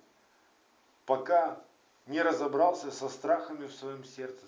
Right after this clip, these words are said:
со своей гордыней, со своим характером. И на это ушло тринадцать лет. Но почему тринадцать? Почему так быстро, я вам скажу?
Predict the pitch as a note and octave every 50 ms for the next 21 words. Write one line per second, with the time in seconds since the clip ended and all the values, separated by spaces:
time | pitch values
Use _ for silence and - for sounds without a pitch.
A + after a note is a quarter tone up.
0 | - - G#2 G#2 - A#2 A#2+ A#2+ A#2+ A2+ A2+ A2 G#2+ - - D#3 D3 C#3+ C#3 C3+
1 | - - - _ _ _ _ - - A2 - B2+ C3 C3 B2+ B2+ - A#2+ A2 B2
2 | B2 B2 - A#2+ A2+ A2 G#2 G#2 G#2 _ _ _ _ _ _ _ _ _ - A#2
3 | B2 C#3 D#3 F3 E3 - D3+ C#3 - - C3 B2+ A#2 - A#2 A2 A#2 A2+ B2 C#3
4 | C#3+ - C#3 C3 - A#2+ A#2+ A#2+ A#2 A2+ - _ _ _ _ _ _ _ _ _
5 | _ _ _ _ _ _ _ _ _ _ _ _ _ _ _ _ _ _ _ -
6 | - - - A#2+ B2 D3 - - D#3 D#3+ E3 D#3 D#3 D#3+ D#3+ D#3+ F#3+ G3+ G3 -
7 | D#3+ D3 - - - - A#2+ A#2+ D3 D3+ D#3 D#3 D#3 D#3 - - - - F#3+ G#3
8 | G#3 - - D3+ C3+ C3 B2 A#2+ A#2 - - G#2+ - - B2+ A#2+ - G2 F#2+